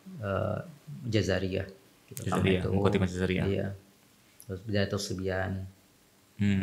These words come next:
Speaker 1: Eh,
Speaker 2: Hidayatus Subyan.
Speaker 1: Hidayatus Subyan. Ada bab tiga, tiga kitab yang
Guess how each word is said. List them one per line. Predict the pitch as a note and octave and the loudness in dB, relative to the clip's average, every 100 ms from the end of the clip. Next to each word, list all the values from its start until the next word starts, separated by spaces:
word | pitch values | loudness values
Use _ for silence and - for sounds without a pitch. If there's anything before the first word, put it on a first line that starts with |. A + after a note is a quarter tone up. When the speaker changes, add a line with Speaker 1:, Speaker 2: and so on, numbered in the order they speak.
| G2 | 0
Speaker 1:
Eh, | G2 | 0
Speaker 2:
Hidayatus | G2 G2 G2 G2 | 4 6 6 4
Subyan. | A2 A#2 | 4 6
Speaker 1:
Hidayatus | G#2 G2 F#2+ F#2 | 6 4 0 -6
Subyan. | - F2+ F#2 F#2+ G2 - _ _ _ _ _ _ _ _ | -8 -6 -6 -6 -10 -16 _ _ _ _ _ _ _ _
Ada | G#2 G2+ | -2 0
bab | G2 G#2 - | 2 0 -2
tiga, | G#2+ G2 G2 | 0 0 0
tiga | A2 G2 | -2 -2
kitab | F#2 - G2+ - - - - _ | -2 0 0 -2 -12 -20 -20 _
yang | G#2+ G2 F#2+ F#2+ | -4 -2 -2 -4